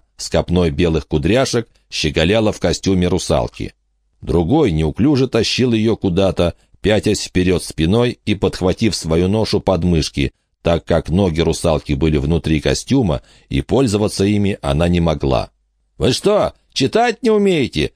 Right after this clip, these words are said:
свирепо спросила морская дева. «Мы закрыты!» Второй ни слова не сказал и даже не посмотрел на нас.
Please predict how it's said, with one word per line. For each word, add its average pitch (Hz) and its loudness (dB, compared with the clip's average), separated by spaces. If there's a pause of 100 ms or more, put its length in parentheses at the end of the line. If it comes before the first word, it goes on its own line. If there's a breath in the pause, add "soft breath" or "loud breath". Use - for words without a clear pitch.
свирепо 92 0
спросила 80 0
морская 78 0
дева. 65 -2 (140)
«Мы 143 2
закрыты!» 175 0 (300)
Второй 107 0
ни 123 0
слова 95 0
не 76 -2
сказал 98 -2 (180)
и 82 0
даже 98 0
не 101 -2
посмотрел 92 0
на 64 -2
нас. 58 -6